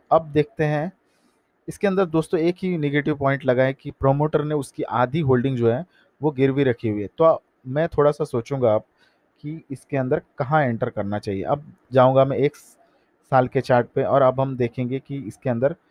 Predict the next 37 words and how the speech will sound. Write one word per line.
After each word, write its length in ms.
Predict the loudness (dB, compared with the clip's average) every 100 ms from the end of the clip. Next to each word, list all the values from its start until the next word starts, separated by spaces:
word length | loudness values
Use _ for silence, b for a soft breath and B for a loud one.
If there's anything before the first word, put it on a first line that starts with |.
| _ _ _
लो 220 | 2 4
क्या 220 | 4 2 2
था, 140 | -2
था 480 | -12 _ _ -2 -2
दोस्तों। 360 | -2 -6 -6 0
लो 280 | 2 4 2
इसका 420 | -4 0 2 2
दो 260 | 0 0
सौ 380 | 0 -2 -2 -2 -8
इकतीस 460 | -8 -6 -6 -6 -6
रुपये 240 | 0 0
का 120 | 0
था 200 | -2 -4 -6 b b b _
और 100 | -6
हाई 220 | 0 2 2
था 280 | 2 0 -2 _ -12
थ्री 260 | -10 -8
हंड्रेड, 500 | -10 -10 -10 -10 -16
थ्री 460 | -20 _ _ _ 2
हंड्रेड 280 | 4 4 2
एंड 140 | 0
सिक्सटी 420 | -4 -10 -6 -2
एट। 120 | -2 -2 _
दोस्तों, 300 | -8 -2 0
लो 180 | 2 4
और 220 | 6 4
हाई 220 | 4 0
के 120 | 2 -2
अंदर 200 | 0 -2
बहुत 340 | 0 0 0
ज़्यादा 260 | 2 2 2
डिफरेंस 400 | 0 -2 -8 -8
नहीं, 120 | -12 -14 b b b _
ये 100 | 0
अच्छी 280 | 2 2 0
बात 240 | 2 2
है, 120 | -2